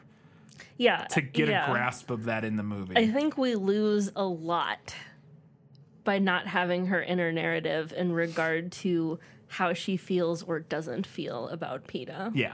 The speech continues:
Speaker 1: A lot.
Speaker 2: I, I agree. I, I a hundred percent felt like it's like, eh, you can't really, I mean, the movie tells us at the end
Speaker 1: Yeah.
Speaker 2: that she doesn't have feelings for him or whatever, um,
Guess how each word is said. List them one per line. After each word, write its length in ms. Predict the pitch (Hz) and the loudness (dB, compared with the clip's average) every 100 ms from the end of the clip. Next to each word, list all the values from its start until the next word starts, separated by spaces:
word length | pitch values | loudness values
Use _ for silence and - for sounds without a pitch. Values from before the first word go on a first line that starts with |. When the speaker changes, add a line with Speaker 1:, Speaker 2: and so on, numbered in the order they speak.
| - | 0
Speaker 1:
A 60 | 208 | 2
lot. 400 | 175 85 90 - 226 | 2 0 -2 -4 -4
Speaker 2:
I, 80 | 156 139 | 0 0
I 80 | 139 | 2
agree. 360 | 131 113 107 95 | 0 0 -2 0
I, 280 | 131 139 143 | 0 2 0
I 260 | 143 143 143 135 | 0 -4 0 2
a 40 | |
hundred 280 | 123 160 139 | 4 2 0
percent 440 | 139 - 127 - | -4 -2 -4 -6
felt 300 | - 131 123 | -6 -2 -2
like 180 | 117 113 | -2 -4
it's 200 | 120 - | -4 -4
like, 240 | 113 110 120 | -6 -4 -6
eh, 260 | 120 117 | -6 -4
you 300 | 120 123 143 | -4 -2 -2
can't 340 | 135 160 156 147 | 0 0 -2 -2
really, 260 | 147 131 | 0 0
I 60 | 135 | 0
mean, 260 | 151 151 151 | 0 -2 -4
the 60 | 156 | 0
movie 240 | 175 175 | 2 2
tells 380 | 120 - 123 127 | 0 0 0 0
us 140 | 135 147 | -2 -2
at 100 | 139 | -2
the 160 | 143 | -2
end 300 | 143 147 151 - - - - | -2 -2 -6 -8 -20 -20 -2
Speaker 1:
Yeah. 340 | 208 160 - 196 | 0 0 0 0
Speaker 2:
that 120 | 139 | 0
she 140 | 131 139 | 0 0
doesn't 400 | 135 131 135 135 - - - - | 0 2 -2 -4 -12 -20 -20 -14
have 200 | - 135 | -6 -4
feelings 320 | 143 135 135 | -2 -2 -2
for 160 | 135 135 | -2 0
him 100 | 135 | 2
or 60 | 135 | 2
whatever, 400 | 135 135 139 135 - - - - - | 2 2 0 -4 -12 -20 -20 -16 -2
um, 520 | 127 110 104 98 110 | 0 2 0 -4 -8